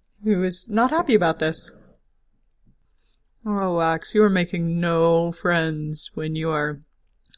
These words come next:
undermining bodyguards. Oh, I'm sure your head of security can deal with it. Wax, like, chill. I realize you have a point,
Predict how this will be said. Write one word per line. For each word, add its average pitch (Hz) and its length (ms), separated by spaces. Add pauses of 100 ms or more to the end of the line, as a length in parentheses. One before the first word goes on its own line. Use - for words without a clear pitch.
(140)
undermining 175 880 (380)
bodyguards. 156 840 (920)
Oh, 311 140
I'm 311 80
sure 302 180
your 220 100
head 202 160
of 220 120
security 233 440
can 165 180
deal 156 240
with 151 200
it. 180 220 (180)
Wax, 156 400
like, - 200 (140)
chill. 147 480
I 190 60
realize 202 520 (320)
you 175 540 (140)
have 170 280
a 156 40
point, 160 580